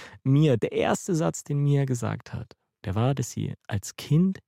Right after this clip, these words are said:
ihren Körper als Vehikel benutzt hat, um zu singen, um zu tanzen, um Spaß zu haben. Und dieser Körper, den wir haben, den du hast, den ich habe und jeder andere auch hat, das ist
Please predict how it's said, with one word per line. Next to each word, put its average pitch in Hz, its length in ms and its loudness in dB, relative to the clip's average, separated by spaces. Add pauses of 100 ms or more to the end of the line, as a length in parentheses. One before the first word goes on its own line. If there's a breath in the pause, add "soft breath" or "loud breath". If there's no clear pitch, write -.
(180)
ihren 95 120 2
Körper 127 420 0
als - 240 -4
Vehikel 139 720 -2
benutzt 107 380 -4
hat, 110 160 -8
um 104 120 -4
zu - 120 -6
singen, 135 340 2
um 98 80 -4
zu - 120 -12
tanzen, 107 360 -4
um 98 100 -6
Spaß 90 340 -8
zu - 140 -14
haben. 90 120 -8 (420 loud breath)
Und 123 140 2
dieser 120 180 2
Körper, 143 300 4
den 95 140 -4
wir 85 140 -2
haben, 85 300 -8
den 101 180 0
du 147 220 4
hast, 139 220 0
den 104 100 -4
ich 135 160 -2
habe 131 180 -4
und 104 60 0
jeder 135 240 2
andere 117 300 -2
auch 95 200 -10
hat, 110 140 -10
das - 160 -8
ist - 180 -4